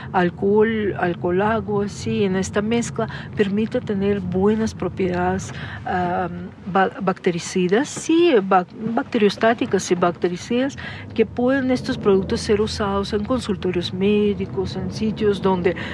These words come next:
hay que limpiar, eh, superficies, sí, o sea, limpiar las manos. Entonces, eh, estos productos con base en aceites esenciales y algunos ingredientes de plantas con estas propiedades,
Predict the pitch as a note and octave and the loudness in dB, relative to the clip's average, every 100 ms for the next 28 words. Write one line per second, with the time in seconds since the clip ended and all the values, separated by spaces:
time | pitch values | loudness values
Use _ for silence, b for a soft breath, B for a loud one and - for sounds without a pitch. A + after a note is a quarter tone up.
0 | B - G3+ G#3 G3+ G3+ - G3+ G3 F#3 | B 2 4 6 4 2 2 4 4 4
1 | G3 F#3+ F#3+ F#3+ B - F#3 F3 F3+ F#3 | 4 4 2 -4 B -4 0 2 2 0
2 | F3 - G3 F3+ - G#3+ G3+ - F#3+ F#3 | -2 -2 0 0 2 2 2 0 2 2
3 | - - A#3 A#3+ G#3 F#3+ G3 F3+ F3 F3+ | 0 -6 -2 2 4 2 0 -2 -2 -2
4 | E3+ E3+ - F#3 G3+ G#3 F#3 F3+ - B | -2 -2 -4 -4 -2 -2 -2 -6 -8 B
5 | B - G#3+ B3 B3 D4 C4 - A#3+ B3 | B -4 0 0 2 2 2 2 2 4
6 | A#3+ B3 - - - B3 A3+ A#3+ - B3 | 4 0 -2 -6 0 2 2 0 -4 -4
7 | - G3 F#3 F#3+ G3 - A3+ G#3+ B B | -2 -2 0 0 0 -2 -2 -2 B B
8 | F#3+ F#3 F3+ G3 F#3+ A#3+ A#3 B3+ B3 - | -2 -2 -2 -2 -2 -4 -4 -4 -4 0
9 | C4+ A3+ G#3+ A3 F3+ E3+ F#3 G3+ G#3 A#3+ | 4 4 2 -2 -2 0 0 0 -2 -4
10 | A3+ A#3+ A#3+ A#3 G3+ G#3 F#3+ F#3 - G3 | -2 -2 0 2 2 0 2 0 2 2
11 | G3+ G3+ G#3 - F#3 F#3 - A3+ - B3 | 2 0 -2 -2 -4 -4 -4 -6 -4 -6
12 | B3+ C#4 C4 A3 A3 | -4 -2 0 0 -2